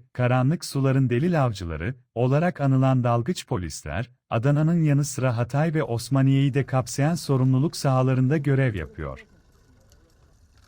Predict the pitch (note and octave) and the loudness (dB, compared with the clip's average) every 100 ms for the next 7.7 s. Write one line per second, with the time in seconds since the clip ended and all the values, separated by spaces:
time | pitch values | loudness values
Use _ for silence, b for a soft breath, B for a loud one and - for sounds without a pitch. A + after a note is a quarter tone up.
0 | - G#2+ A#2+ F3+ - C#3+ C3 C#3 C#3 C3+ | -6 -4 0 -2 0 0 0 0 2 2
1 | C3 C3+ A2 A2 E3+ - D3 C#3 B2 C3+ | 2 0 0 -2 -2 -2 -2 0 0 0
2 | C3+ D#2+ - F2+ - _ - - E3+ E3 | 0 -2 -8 -12 -12 _ -18 -4 0 2
3 | D3 - C#3+ C3+ F#3 D#3 C#3 C3 C3+ D#3+ | 0 0 0 0 0 0 2 2 2 0
4 | D#3+ B2+ G#2 D2 D2 - B2 D3 _ _ | 0 0 -2 -6 -10 -6 -6 -6 _ _
5 | G#2+ B2+ B2+ C#3 - D3+ C#3 C3+ C3+ - | -2 2 4 2 0 0 0 0 -4 -2
6 | C3+ B2+ - C3 B2+ B2 C3+ E3+ - A#2+ | -4 -4 -2 0 2 2 0 -2 -6 -4
7 | B2 G#2 E2+ D2 - F2+ | -2 -4 -6 -10 -10 -6